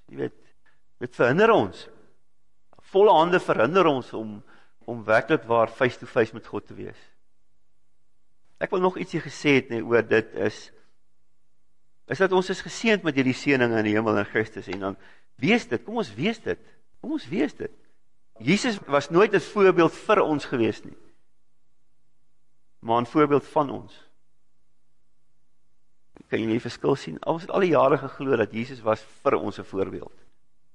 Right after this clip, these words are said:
En daar is so 'n radikale verskil tussen dat Jesus is van ons, is 'n voorbeeld van ons,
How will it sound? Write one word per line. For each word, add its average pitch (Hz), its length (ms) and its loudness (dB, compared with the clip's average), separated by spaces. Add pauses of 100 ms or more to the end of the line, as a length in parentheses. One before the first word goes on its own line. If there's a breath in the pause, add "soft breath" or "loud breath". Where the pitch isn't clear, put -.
(1900)
En 120 180 -14 (100)
daar 127 120 2
is - 120 -8
so 294 180 4
'n 269 60 4
radikale 165 580 4
verskil 156 540 -2
tussen 127 400 -4 (280 loud breath)
dat 113 160 -4
Jesus 143 400 2
is - 420 -4 (320 loud breath)
van 220 340 2
ons, - 540 0 (880)
is - 120 -8
'n 143 60 -4
voorbeeld 190 480 4
van 214 280 2
ons, 117 480 -2